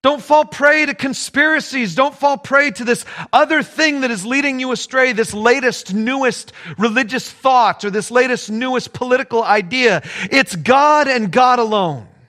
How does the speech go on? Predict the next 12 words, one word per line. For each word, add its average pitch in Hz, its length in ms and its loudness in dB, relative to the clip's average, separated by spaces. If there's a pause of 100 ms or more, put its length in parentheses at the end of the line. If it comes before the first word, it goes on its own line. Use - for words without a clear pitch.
(1400)
If - 100 -10
you 233 100 -4
want 247 220 2
his 214 140 -2
blessing, 196 580 -2 (600)
stop - 540 0
chasing 233 560 -6
what's 208 220 -8
false. 190 520 -4
Look 202 120 -10
at 196 80 -12
verse 175 460 -8